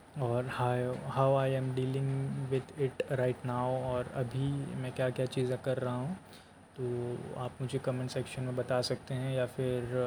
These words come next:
आप मुझे Instagram पे भी मैसेज कर सकते हैं, राइट? तो मिलते हैं फिर नेक्स्ट एपिसोड में किसी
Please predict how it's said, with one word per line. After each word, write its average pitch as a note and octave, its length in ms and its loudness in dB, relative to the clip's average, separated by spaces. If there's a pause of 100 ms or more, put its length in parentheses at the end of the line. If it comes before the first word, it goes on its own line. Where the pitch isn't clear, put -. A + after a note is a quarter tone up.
आप A#2+ 140 -4
मुझे B2 260 0
Instagram B2+ 460 2
पे C3 100 4
भी B2+ 120 4
मैसेज B2 320 -2
कर B2+ 180 -2
सकते - 320 -4
हैं, E3+ 160 -2 (720)
राइट? C#3+ 200 2 (200)
तो C3+ 340 4
मिलते C#3+ 320 2
हैं D#3 100 2
फिर D#3+ 260 2
नेक्स्ट D3 360 0
एपिसोड C#3+ 420 2
में F3+ 280 0 (140)
किसी C3 540 -4